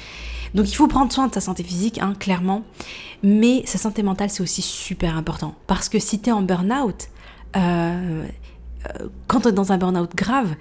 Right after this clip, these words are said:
euh, il y en a qui peuvent même pas sortir de leur lit, euh, le matin, quoi. Elles sont, elles sont au bout du bout. Et, euh, c'est, en fait, c'est important de prendre soin de soi,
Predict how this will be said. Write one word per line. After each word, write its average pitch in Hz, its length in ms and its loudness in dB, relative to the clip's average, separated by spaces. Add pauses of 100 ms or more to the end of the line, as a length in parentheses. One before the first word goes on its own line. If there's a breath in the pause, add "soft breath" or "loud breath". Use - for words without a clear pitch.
(300 loud breath)
euh, 175 40 -2
il 175 80 -2
y 175 60 2
en 196 60 2
a 226 60 0
qui 226 120 -6
peuvent 165 140 -4
même 190 140 -2
pas 208 80 -2
sortir 190 320 -4
de 175 60 -2
leur 170 140 0
lit, 202 240 2
euh, 180 60 4
le 165 60 2
matin, 180 340 0
quoi. - 140 -4
Elles 160 60 -6
sont, 170 200 -4
elles 156 60 -10
sont - 180 -8
au 175 60 -4
bout 180 260 -2
du 180 140 -4
bout. 226 220 0 (640 loud breath)
Et, 185 260 6
euh, 170 680 0 (440)
c'est, - 140 -4
en 214 60 -4
fait, 311 160 2
c'est - 180 0
important 254 400 -2
de 196 100 2
prendre 240 320 -4
soin 196 240 -2
de 185 100 0
soi, 202 360 -2